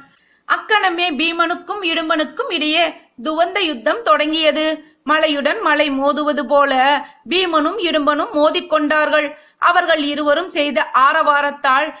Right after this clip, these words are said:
குந்தியும் மற்றவர்களும் விழித்துக் கொண்டனர். அப்பொழுது பீமனுக்கும் இடும்பாசூரனுக்கும் இடையே நடந்த சண்டையை பார்த்து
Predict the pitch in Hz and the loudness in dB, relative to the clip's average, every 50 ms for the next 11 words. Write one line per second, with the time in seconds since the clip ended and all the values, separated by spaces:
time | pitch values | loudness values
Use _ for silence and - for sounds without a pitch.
0 | - _ _ - - 403 392 370 330 339 311 330 - 480 320 302 - - - 302 | -20 _ _ -4 -4 -4 -2 -2 -2 -2 -2 -2 -2 -2 -2 -2 -2 0 -2 0
1 | 285 294 285 269 285 302 370 403 330 302 294 320 - - 349 349 - 302 294 285 | 2 2 0 0 -2 -4 -4 -4 -4 -4 -4 -4 -6 -8 -8 -4 -2 -2 0 0
2 | 302 302 294 294 294 285 294 - _ _ _ _ - - - 381 381 370 349 339 | 0 0 2 2 0 0 -2 -8 _ _ _ _ -10 -6 0 2 2 2 2 -2
3 | 277 233 311 339 349 330 320 311 302 302 - - 427 440 349 311 - 302 294 285 | -4 -4 -2 -2 0 0 0 0 0 -2 -4 -6 -6 -4 -4 -2 -2 -2 0 2
4 | 320 330 349 349 339 294 294 294 285 285 277 285 - 403 415 359 302 254 302 302 | 2 0 0 0 -2 0 0 0 0 -2 -4 -2 -4 -2 -2 -2 -2 0 0 2
5 | 311 294 285 277 277 285 277 285 294 294 285 262 269 254 277 302 302 302 302 - | 2 2 2 0 0 0 0 -2 -2 -2 -2 -2 0 0 0 0 0 -2 -2 0
6 | 277 269 277 269 269 - 381 370 311 - | 0 0 0 -2 -2 -4 -4 -4 -4 -8